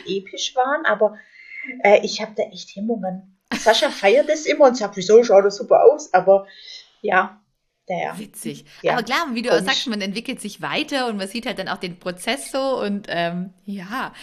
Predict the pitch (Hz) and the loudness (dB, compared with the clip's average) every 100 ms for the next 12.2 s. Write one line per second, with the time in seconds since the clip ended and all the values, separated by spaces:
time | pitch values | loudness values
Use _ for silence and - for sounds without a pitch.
0 | - 220 202 202 - 185 208 175 196 202 | 2 6 6 2 -10 -10 -10 -10 -6 -8
1 | - - - 240 277 - 208 208 208 208 | -8 -18 -14 -6 -6 -4 -6 -6 -8 -8
2 | 240 262 220 240 - 202 214 262 311 - | -10 -10 -8 -10 -10 -6 -4 -4 -8 -10
3 | _ - - 214 202 202 190 196 196 190 | _ -20 -8 -4 -4 -4 -4 -4 -2 -4
4 | 185 175 175 156 175 220 220 240 208 202 | -4 -2 -4 -6 -6 -8 -6 -6 -6 -8
5 | - 196 - 196 190 190 226 254 175 170 | -10 -12 -8 -10 -8 -8 -6 -6 -6 -6
6 | 175 180 180 180 233 269 - - - 214 | -10 -10 -10 -8 -8 -8 -20 -20 -10 -6
7 | 208 214 202 202 226 - 202 214 226 233 | -6 -6 -6 -6 -4 0 -2 0 0 2
8 | - 202 190 185 196 190 190 190 185 - | 2 0 -4 -6 -6 -6 -6 -8 -8 -6
9 | 233 285 - - - - 202 202 196 196 | -6 -6 -10 -20 -20 -10 -6 -4 -4 -4
10 | 226 202 208 202 196 - 214 233 - 190 | -4 -4 -6 -6 -10 -6 -2 -2 -4 -6
11 | 170 165 220 214 - 156 165 151 143 151 | -2 0 0 -2 -6 -4 -4 -8 -10 -8
12 | 160 147 | -8 -10